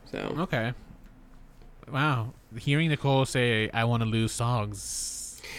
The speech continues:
Speaker 1: Wicked's
Speaker 2: It's a lot.
Speaker 1: great, but it's not
Speaker 2: <laughs>
Speaker 1: a perfect musical. Or I, I shouldn't say perfect.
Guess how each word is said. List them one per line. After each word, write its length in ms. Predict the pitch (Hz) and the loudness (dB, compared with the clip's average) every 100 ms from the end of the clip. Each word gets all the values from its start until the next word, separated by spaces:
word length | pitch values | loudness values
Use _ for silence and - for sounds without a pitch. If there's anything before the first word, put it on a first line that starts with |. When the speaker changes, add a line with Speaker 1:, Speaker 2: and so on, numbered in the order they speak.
| - | 12
Speaker 1:
Wicked's 260 | 240 339 277 | 12 12 12
Speaker 2:
It's 80 | 190 | 12
a 20 | |
lot. 60 | |
Speaker 1:
great, 280 | 208 208 196 | 12 12 12
but 120 | 180 170 | 12 10
it's 140 | - | 12
not 240 | 196 196 | 12 12
Speaker 2:
<laughs> 80 | - | 12
Speaker 1:
a 560 | 180 170 165 160 151 143 | 12 12 12 12 12 10
perfect 380 | - 160 165 147 | 12 12 10 10
musical. 460 | 151 143 131 143 139 | 10 10 8 6 6
Or 440 | 143 139 131 - - | 6 6 4 6 10
I, 600 | 190 - 220 247 214 - - | 10 12 12 12 10 4 4
I 140 | - 247 | 12 12
shouldn't 280 | 262 254 | 12 12
say 100 | 226 | 12
perfect. 460 | - 160 135 60 - | 10 8 8 2 -2